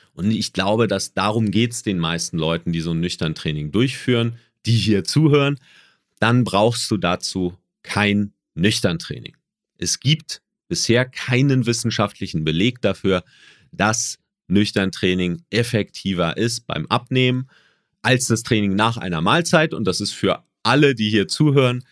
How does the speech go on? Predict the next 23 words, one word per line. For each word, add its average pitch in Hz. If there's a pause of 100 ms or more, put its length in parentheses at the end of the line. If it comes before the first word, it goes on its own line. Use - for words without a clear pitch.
(160)
eine 98
gute 160
Nachricht. 120 (220)
Das 87
heißt, 101
du 92
brauchst 80
dich 107
nicht 95
unnötig 90
einzuschränken. 80 (420)
Auf 127
der -
anderen 165
Seite 165 (420)
brauchst 135
du 135
aber 123
auch -
keine 117
Angst 151
zu 135
haben, 123